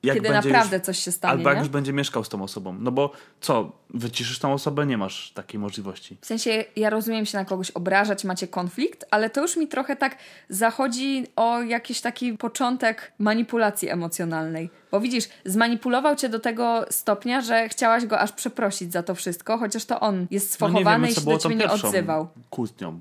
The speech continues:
Speaker 2: No nie wiemy, nie wiemy. Ale ja stoję zawsze po stronie naszych słuchaczy,
Speaker 1: A
Speaker 2: dobrze?
Speaker 1: ja stoję po stronie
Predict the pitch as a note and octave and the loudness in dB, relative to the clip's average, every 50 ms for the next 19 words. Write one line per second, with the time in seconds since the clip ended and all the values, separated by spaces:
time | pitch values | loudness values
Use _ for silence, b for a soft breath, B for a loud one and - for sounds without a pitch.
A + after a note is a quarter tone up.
0 | - - F#3 G3 A3 C4+ F#4+ F4 D4 G#3 F3+ E3+ E3 F3+ G3+ A3+ A3 F#3 E3 D#3+ | -8 -4 -2 0 0 2 2 2 2 2 2 0 -2 -4 -4 -2 -2 -2 -4 -4
1 | D#3 D#3 - _ - F#3+ G#3 B3 D4 C4+ A3+ A3 A3 - - A3+ A3 A3 G#3 G#3+ | -6 -10 -12 _ 2 4 4 6 6 6 4 2 2 0 0 0 2 2 2 2
2 | A3 G#3+ - - - F#3+ - - F3+ F3 - - F#3 E3+ E3 E3 D#3+ D3+ D#3+ - | 0 0 0 -4 -4 -4 -4 -4 -8 -6 -6 -4 -4 -2 -2 -2 -4 -6 -6 -8
3 | E3 D#3+ - - E3+ - E3 D#3 - - C#3+ D#3 D#3 C3 C#3+ D3+ G3+ A3 - - | -8 -8 -6 -6 -6 -6 -6 -8 -8 -8 -6 0 2 4 4 4 4 2 2 2
4 | C#3+ C#3 C3+ B2+ A#2+ A#2+ - B2+ A#2 - - C3 B2 B2 A#2+ A2+ | 2 4 4 2 0 -2 -6 -10 -8 -6 -4 -2 0 0 0 0